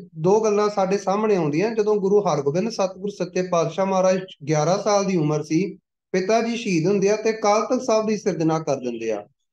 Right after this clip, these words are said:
ਤੇ ਸਤਿਗੁਰਾਂ ਦੇ ਸਾਹਮਣੇ ਇਹ ਸਾਰਾ ਇਤਿਹਾਸ ਚਾਨਣ ਮੁਨਾਰਾ ਏ।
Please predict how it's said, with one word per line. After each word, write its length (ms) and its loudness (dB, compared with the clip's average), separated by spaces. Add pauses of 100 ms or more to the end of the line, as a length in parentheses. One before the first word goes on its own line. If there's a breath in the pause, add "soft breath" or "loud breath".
(160)
ਤੇ 100 4
ਸਤਿਗੁਰਾਂ 540 0
ਦੇ 100 0
ਸਾਹਮਣੇ 580 2
ਇਹ 140 0
ਸਾਰਾ 800 2
ਇਤਿਹਾਸ 600 0
ਚਾਨਣ 460 0
ਮੁਨਾਰਾ 400 2
ਏ। 200 0